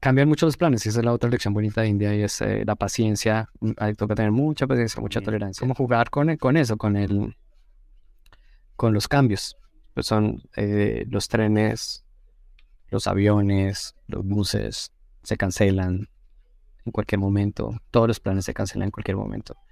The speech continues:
Speaker 1: las reuniones se caen en cualquier momento. Entonces, una persona que está acostumbrada en Occidente a que se tiene que cumplir el plan y que ya habíamos acordado algo, pues acá se enloquece.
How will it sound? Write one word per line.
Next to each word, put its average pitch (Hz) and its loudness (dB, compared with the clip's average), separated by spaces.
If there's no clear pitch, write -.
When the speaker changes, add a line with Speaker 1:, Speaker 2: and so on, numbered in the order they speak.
Speaker 1:
las 123 4
reuniones 110 2
se - -4
caen 104 0
en 104 0
cualquier - -6
momento. 101 0
Entonces, 104 2
una 113 2
persona 110 0
que 120 -2
está - -6
acostumbrada 110 0
en 110 4
Occidente 107 0
a 107 0
que 98 2
se 107 -4
tiene 101 2
que 110 2
cumplir 110 2
el 107 2
plan 110 4
y 107 0
que 107 2
ya 101 2
habíamos 104 2
acordado 101 2
algo, 98 -2
pues 104 0
acá 95 -2
se 98 -2
enloquece. - -4